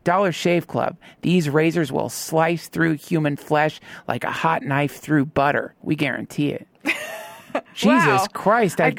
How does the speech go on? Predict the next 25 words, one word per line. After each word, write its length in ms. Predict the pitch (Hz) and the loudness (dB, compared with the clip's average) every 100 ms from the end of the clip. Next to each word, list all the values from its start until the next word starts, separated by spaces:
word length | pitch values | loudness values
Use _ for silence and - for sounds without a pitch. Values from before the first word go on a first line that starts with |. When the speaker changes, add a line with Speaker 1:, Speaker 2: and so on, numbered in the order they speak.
| 170 | 2
Speaker 1:
I, 40 | 170 | 2
Speaker 2:
good 180 | 370 | 2
thing 140 | - 392 | 2 2
I 100 | 370 | 2
didn't 240 | 349 294 | 0 -2
read 280 | 277 403 339 | -2 0 0
that. 340 | 214 175 185 226 | 0 2 2 2
Speaker 1:
I'm 120 | 214 | 4
glad 320 | 170 202 240 | 4 4 4
you 60 | 208 | 2
didn't 180 | 156 143 | 0 2
read 300 | 185 269 156 | 4 4 2
that. 300 | 123 120 240 | 0 0 -2
Speaker 2:
That's 160 | 254 | -6
crazy. 340 | - 285 302 226 214 - | -4 -2 -2 -4 -4 0
Uh, 160 | 247 | 0
something 320 | 247 269 269 | 0 -6 -4
I 60 | 262 | -4
thought 200 | 254 190 | -2 -2
was 120 | 214 | -2
really 160 | 214 190 | -4 -6
funny 460 | - 190 170 165 - _ _ _ - | -6 -6 -6 -8 -12 _ _ _ -14
on 140 | 170 | -8
your 140 | 175 214 | -4 -4
podcast, 800 | - 120 113 - 101 85 - | -4 -4 -4 -6 -6 -6 -10